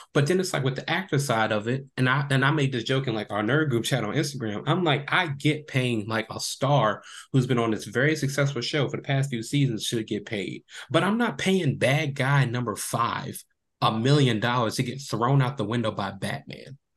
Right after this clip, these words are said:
I'm sorry, I'm not doing it. You just got thrown out the fucking window. Good job. You did your job today. No, no, no, I don't think you should suffer, but I'm not about to give you a million dollars for Batman kicking you out the fucking window.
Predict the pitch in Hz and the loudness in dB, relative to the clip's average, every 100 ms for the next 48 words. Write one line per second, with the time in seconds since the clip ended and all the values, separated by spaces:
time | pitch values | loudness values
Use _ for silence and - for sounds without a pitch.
0 | _ _ _ _ _ _ _ _ _ _ | _ _ _ _ _ _ _ _ _ _
1 | _ _ _ _ _ _ 151 143 208 240 | _ _ _ _ _ _ 2 4 4 4
2 | 120 175 180 - - - - 143 190 202 | 4 4 4 4 2 -2 -4 -2 -2 -2
3 | 196 208 208 196 143 202 190 226 113 160 | 0 2 2 2 0 2 2 2 2 0
4 | 170 226 110 135 175 160 214 214 113 - | 2 2 0 -2 -4 -2 -2 -2 -4 -8
5 | 104 _ _ _ _ _ _ _ _ _ | -12 _ _ _ _ _ _ _ _ _
6 | _ _ _ _ _ _ _ _ _ _ | _ _ _ _ _ _ _ _ _ _
7 | _ _ _ _ _ _ _ _ _ - | _ _ _ _ _ _ _ _ _ 6
8 | 185 196 175 135 160 143 175 151 143 107 | 8 8 6 4 4 4 2 2 0 -2
9 | - - 160 190 190 107 101 - 123 170 | -4 0 2 2 0 -2 -2 -6 0 0
10 | 170 208 165 143 143 135 147 117 110 131 | 2 0 2 2 2 0 2 2 2 2
11 | 110 127 139 113 - - 131 127 113 101 | 2 2 4 2 -2 0 0 0 -4 -4
12 | 165 139 120 117 - 117 123 - 98 110 | -4 -2 -2 -2 -4 -2 -2 -2 -6 -6
13 | - - | -8 -10